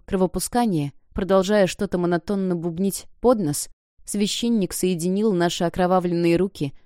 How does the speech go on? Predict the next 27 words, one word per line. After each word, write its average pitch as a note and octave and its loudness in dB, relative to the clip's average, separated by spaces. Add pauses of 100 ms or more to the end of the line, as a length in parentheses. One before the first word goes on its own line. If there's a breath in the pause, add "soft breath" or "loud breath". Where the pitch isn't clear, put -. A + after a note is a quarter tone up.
(120)
и G3 2
опутал F#3+ 2
их G3+ -4
светлой E3+ 0
тканью. C#3+ -4 (280)
Ощущение, G#3+ 2
как - -4
по G3+ 0
запястью G3+ 0
струится G#3 -2
кровь, B3+ 0 (200)
смешиваясь G3 0
с - -4
кровью G3+ -2
незнакомого F3 0 (100)
типа, E3 -4 (340)
вызывало G#3 4
внутри G#3+ -2
не G#3+ -2
самые G3+ -2
приятные E3+ -2
эмоции. D3 -4 (340)
Я F3 -2
бы E3+ 0
даже E3 0
сказала, D#3 0
отвратительные. C#3+ -6